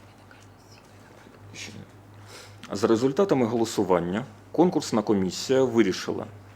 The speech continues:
конкурс на посаду директора комунального підприємства «Меморіальний парк Дробицький Яр» вважати таким, що відбувся. За результатами розгляду наданих документів, заслуховування програм розвитку підприємства на один і п'ять років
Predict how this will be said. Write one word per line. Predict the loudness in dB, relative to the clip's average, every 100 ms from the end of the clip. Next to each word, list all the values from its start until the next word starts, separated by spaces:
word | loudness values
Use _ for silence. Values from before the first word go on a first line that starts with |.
| -20 -20 -20 -20 -2
конкурс | 6 6 6 0 2
на | 2
посаду | 2 2 4 6
директора | 6 6 4 0 0 0
комунального | 0 2 2 2 0 -2
підприємства | -6 -2 0 0 -2 -4 -2
«Меморіальний | 0 2 4 4 4 0
парк | 2 2 2 -4
Дробицький | 0 0 0 -4 -6 -6 2
Яр» | 2 2 -8 -14
вважати | -8 2 4 6 4 2
таким, | 0 0 0 -2
що | -4 -4
відбувся. | -2 -2 -4 -6 -14 -14 -16 -20 -20 -20 -20 -20 -20 -14 -4
За | 4 4
результатами | 4 2 2 2 2 4
розгляду | 4 4 2 -2 -2 -6 0
наданих | 4 4 2 0
документів, | 0 0 0 -4 -6 -10 -12 -20 -18 -6
заслуховування | -4 -2 2 6 6 4 0 0
програм | 2 4 4 4
розвитку | 2 2 -2 -2
підприємства | -4 -2 0 2 0 -2 -2 0
на | 2
один | 2 0 -2
і |
п'ять | -2 -2 0
років | -2 -4 -6